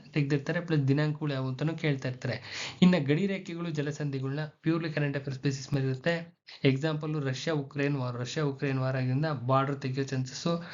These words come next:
ಇದೇ ತರ ಎಂಟೈರ್ ವರ್ಲ್ಡ್‌ದು ಚೆಕ್ ಮಾಡ್ಕೋಬೇಕು, ಎಂಟೈರ್ ವರ್ಲ್ಡ್ ಎಷ್ಟಿದೆಯೋ ಅಷ್ಟು ಚೆಕ್ ಮಾಡಿ ಇಟ್ಕೊಂಡ್ರೆ ಒಂದ್ ಕ್ವಶನ್ ಗ್ಯಾರಂಟಿ ಬಂದೇ ಬರುತ್ತೆ.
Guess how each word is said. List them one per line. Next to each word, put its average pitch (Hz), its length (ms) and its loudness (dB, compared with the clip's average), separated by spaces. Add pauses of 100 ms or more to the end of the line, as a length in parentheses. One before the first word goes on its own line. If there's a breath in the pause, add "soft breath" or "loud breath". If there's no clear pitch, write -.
(220 loud breath)
ಇದೇ 156 220 6
ತರ 156 200 -2
ಎಂಟೈರ್ 147 600 2
ವರ್ಲ್ಡ್‌ದು 147 380 2
ಚೆಕ್ 147 280 -6
ಮಾಡ್ಕೋಬೇಕು, 127 460 -2
ಎಂಟೈರ್ 170 520 4
ವರ್ಲ್ಡ್ 139 300 0
ಎಷ್ಟಿದೆಯೋ 156 640 2
ಅಷ್ಟು 147 260 -4
ಚೆಕ್ 151 260 -2
ಮಾಡಿ 139 160 2
ಇಟ್ಕೊಂಡ್ರೆ 165 360 2
ಒಂದ್ 151 260 2
ಕ್ವಶನ್ 151 280 -4
ಗ್ಯಾರಂಟಿ 139 360 0
ಬಂದೇ 131 220 2
ಬರುತ್ತೆ. - 440 -8